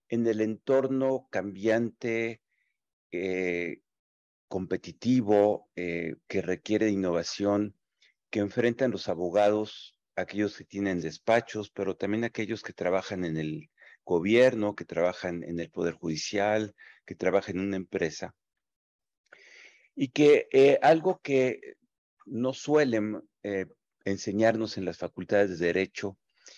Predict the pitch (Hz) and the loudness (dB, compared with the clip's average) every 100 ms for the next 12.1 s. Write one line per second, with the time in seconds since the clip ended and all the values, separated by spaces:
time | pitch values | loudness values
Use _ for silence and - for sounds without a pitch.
0 | - _ - 117 139 139 139 - 107 - | -20 _ -6 -2 0 2 0 0 -2 0
1 | 110 107 107 107 117 117 104 98 95 87 | -2 -4 -2 4 6 4 -2 -4 -4 -4
2 | - 107 82 - - - - _ - - | -8 -6 -6 -8 -12 -14 -16 _ -20 -20
3 | - - _ _ _ _ _ - 147 143 | -20 -20 _ _ _ _ _ 0 2 4
4 | 175 185 190 170 160 143 135 - 156 - | 2 2 0 4 6 6 4 0 -6 -6
5 | _ 117 113 - 113 120 135 139 - 147 | _ -2 0 0 0 4 4 2 -2 -2
6 | 147 - 117 - 101 - 120 123 120 107 | -2 -6 -8 -4 -4 0 0 0 0 -4
7 | 92 92 90 95 101 90 98 - 95 - | -6 -4 -2 2 0 -2 -8 -8 -12 -6
8 | 101 101 98 101 101 95 80 78 95 95 | -4 -2 -2 -2 -2 -2 -4 0 2 0
9 | 92 90 _ _ _ _ _ _ _ - | -4 -12 _ _ _ _ _ _ _ -6
10 | 98 107 110 - _ 98 98 98 - 104 | -2 0 -2 -6 _ -8 -4 -4 -4 -6
11 | - 90 87 92 - 107 104 101 101 98 | -6 -6 -6 -10 -8 -2 -2 -2 -4 -6
12 | - | -14